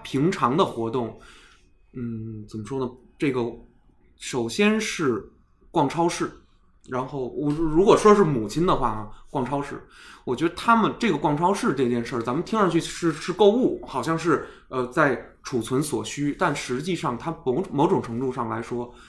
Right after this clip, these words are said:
这是他的一项小娱乐和放松。能躲开家里很烦人的男人就是我爸爸，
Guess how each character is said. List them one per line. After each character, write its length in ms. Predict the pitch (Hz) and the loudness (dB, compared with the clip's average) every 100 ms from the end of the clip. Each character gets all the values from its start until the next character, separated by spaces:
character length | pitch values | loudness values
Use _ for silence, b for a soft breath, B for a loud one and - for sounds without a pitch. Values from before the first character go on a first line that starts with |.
| B B B | B B B
这 120 | 175 | 0
是 140 | 147 123 | 0 -4
他 160 | - | -4
的 100 | 143 | -2
一 140 | 123 123 | -2 -2
项 180 | 143 | -6
小 280 | 123 113 104 | -6 -8 -10
娱 160 | 104 110 | -8 -6
乐 160 | 135 | -6
和 120 | 117 123 | -8 -10
放 320 | - 135 107 | -6 -6 -6
松。 240 | 131 135 - - _ b b b | -10 -12 -14 -20 _ b b b
能 200 | 127 135 | -6 -6
躲 200 | 147 110 - | -2 -4 -4
开 280 | 123 123 120 | -2 -2 -4
家 260 | 135 131 | -4 -2
里 120 | 123 | -2
很 140 | 113 117 | -4 -8
烦 260 | 113 120 123 | -8 -6 -4
人 140 | 120 | -4
的 80 | 131 | -6
男 240 | 117 120 | -4 -4
人 140 | 120 120 | -4 -4
就 80 | |
是 60 | 113 | -6
我 40 | 104 | -6
爸 100 | 123 | -10
爸， 320 | 113 98 - | -10 -18 -16